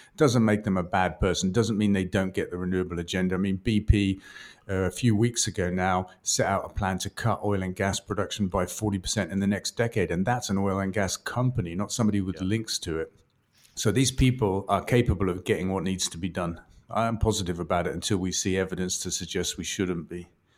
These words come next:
Speaker 2: Good work. Uh, here's a question from Steve on Twitter. "I reckon I've persuaded at least twenty mates to listen to this podcast. Do I win a prize?"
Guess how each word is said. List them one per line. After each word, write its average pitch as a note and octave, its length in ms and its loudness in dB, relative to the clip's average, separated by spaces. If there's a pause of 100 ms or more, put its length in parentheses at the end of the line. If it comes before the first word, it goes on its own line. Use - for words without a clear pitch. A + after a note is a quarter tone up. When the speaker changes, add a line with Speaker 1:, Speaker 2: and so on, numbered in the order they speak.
(360)
Speaker 2:
Good E2 160 -6
work. F2+ 260 -4 (220)
Uh, F#2+ 120 2
here's A#2+ 160 2
a G#2 40 -4
question G#2+ 240 0
from G2 160 -6
Steve A2+ 260 0
on F#2+ 100 -2
Twitter. G2 320 -2
"I G2 60 2
reckon A2+ 280 -2
I've G#2 120 -2
persuaded F#2+ 440 -2
at F2+ 60 -8
least G#2 200 -8
twenty G#2 320 -8
mates G2+ 320 -6
to F#2+ 80 -8
listen F#2 260 -8
to - 80 -10
this F2 140 -8
podcast. F#2 480 -8
Do G2+ 160 -4
I G2 60 -2
win F#2 140 -4
a E2+ 60 -8
prize?" F2+ 460 -8